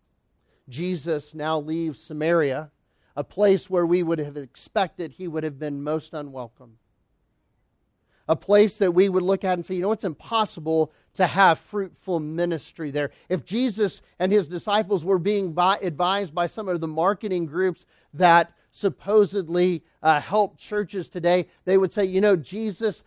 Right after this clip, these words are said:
that's not really a demographic that you're gonna do real well with. You're not gonna poll high among the Samaritans. They don't really like Jews, and they really don't like Jewish teachers. So Jesus, maybe find somewhere else to go."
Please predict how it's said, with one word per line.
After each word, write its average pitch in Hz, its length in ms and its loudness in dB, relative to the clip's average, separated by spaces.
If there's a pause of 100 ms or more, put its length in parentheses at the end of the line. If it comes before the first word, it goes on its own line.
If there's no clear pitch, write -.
(180)
that's 208 340 2
not 214 280 2
really 190 320 6
a 165 80 2
demographic 170 840 0
that 160 220 -16
you're 175 160 -6
gonna 170 200 2
do 160 220 4
real 147 260 0
well 139 240 2
with. 135 220 -6
You're 208 80 -2
not 214 140 -2
gonna 208 180 -2 (300)
poll 196 400 8
high 175 480 6
among 175 400 2
the 160 80 -4
Samaritans. 160 640 -4 (160)
They 208 80 4
don't 240 120 6
really 247 200 6
like 190 320 6
Jews, 233 420 -8 (180)
and 156 80 -8
they 170 100 2
really 226 280 2
don't 202 180 2
like 180 200 -2
Jewish 156 340 -6
teachers. - 720 -20 (1080)
So 214 180 0
Jesus, 202 420 -6
maybe 233 340 2
find 254 580 -4
somewhere 220 720 -2
else 208 300 0
to 170 100 -10
go." 147 220 -4